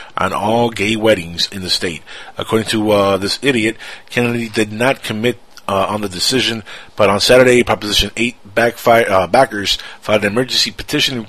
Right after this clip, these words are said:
requesting that the Supreme Court vacate the, uh, Ninth Circuit order that cleared the way for same-sex weddings to resume in California. The Ninth Circuit, uh, June twenty-eight, twenty thirteen, ordered, uh, supporting to dissolve the stay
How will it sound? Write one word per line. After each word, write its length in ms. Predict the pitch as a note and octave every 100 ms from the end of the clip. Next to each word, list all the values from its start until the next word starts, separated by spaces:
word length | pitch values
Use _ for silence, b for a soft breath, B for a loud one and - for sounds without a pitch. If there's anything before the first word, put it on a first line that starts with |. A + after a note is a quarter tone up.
| -
requesting 800 | G2+ - - C#3 - C#3 B2+ A2+
that 80 |
the 100 | G2
Supreme 360 | F#2 F#2+ B2 A2
Court 300 | - A#2 G2+
vacate 580 | F#2+ F#2 C3 - G2+ F#2+ B B B B -
the, 200 | G#2 G2+
uh, 60 |
Ninth 400 | F#2+ G#2+ B2 -
Circuit 320 | - B2 A#2 G#2
order 320 | A#2+ A#2+ A2+
that 300 | G2+ F#2 -
cleared 340 | - C3 C3+
the 60 | A#2+
way 160 | A2
for 180 | G#2 G2
same-sex 600 | - G#2 G2 - F#2 -
weddings 420 | G#2 G#2 G2 F2+ B B B -
to 100 | -
resume 380 | G2 E2+ F#2+ F#2+
in 100 | F#2
California. 640 | F2+ F2+ - C#3 C3 B2+ A#2 B B B B B -
The 120 | A2+
Ninth 500 | A#2 C#3 C#3 - -
Circuit, 460 | - D3+ - C3+
uh, 140 | A#2+ A2
June 220 | A2 B2+
twenty-eight, 420 | - A#2+ A#2+ A#2
twenty 160 | - A#2+
thirteen, 380 | A#2 A2 A#2+ A2+
ordered, 340 | A#2 A#2+ A2+
uh, 180 | G#2 G2+
supporting 480 | G2+ - B2 B2 A#2
to 120 | A2
dissolve 560 | G2+ F#2+ G#2+ A2 G#2 - - b -
the 100 | G2
stay 480 | - - A#2+ A#2